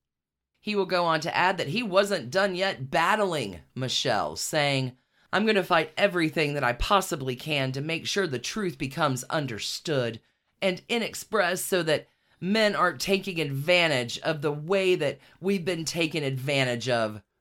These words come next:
Karma comes to everyone." According to the settlement agreement, Michelle Gant would receive fifty-eight hundred dollars a month in spousal support,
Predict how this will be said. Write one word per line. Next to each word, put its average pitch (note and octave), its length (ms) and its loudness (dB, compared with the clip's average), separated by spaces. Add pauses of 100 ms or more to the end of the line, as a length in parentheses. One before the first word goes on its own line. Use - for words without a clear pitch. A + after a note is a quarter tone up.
(120)
Karma C3 500 -2
comes A2+ 400 -6
to - 160 -10 (100)
everyone." A2 840 -2 (800)
According C#4 440 0
to C4 100 0
the G#3+ 80 -2
settlement G#3 460 2
agreement, E3+ 640 -2 (260)
Michelle F3 460 2
Gant F3 380 0
would D#3 180 -2
receive D#3 640 -2
fifty-eight F#3+ 540 0
hundred F3 320 -2
dollars F3 420 0
a F3+ 60 -2
month C#3+ 400 -2
in D3 200 -4
spousal C3+ 460 -4
support, D3 580 -4